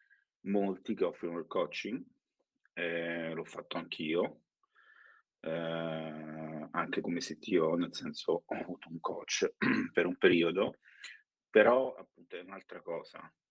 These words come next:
cioè non stiamo parlando di migliorare su alcuni skill o cercare di capire quali sono le tue debolezze, eh, rafforzarle,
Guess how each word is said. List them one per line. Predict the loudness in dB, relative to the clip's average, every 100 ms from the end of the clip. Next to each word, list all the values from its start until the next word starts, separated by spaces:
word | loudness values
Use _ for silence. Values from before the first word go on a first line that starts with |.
| _ _
cioè | -14
non | -12 -10
stiamo | -10 -8
parlando | -6 -4 -2 -4 -4 -4
di | -4 -6 -4 -4 -6 -16 -20 -20 -20 -20 -20 -20 -4
migliorare | 2 8 10 10
su | 8
alcuni | 0 -4 -10 -8
skill | -10 -6 -4 -2
o | -4
cercare | -4 -2 -2
di |
capire | -2 -2 0
quali | 0 -4
sono | -6 -8
le |
tue | -6 -6
debolezze, | -4 -6 -4 -6 -10 -14 -8 -4 -4 -6 _ _ _
eh, | -16 -12 -10 -10 -10 -8
rafforzarle, | -10 -8 -10 -8 -6 -4 -2 -2 -4 -4 -4 -6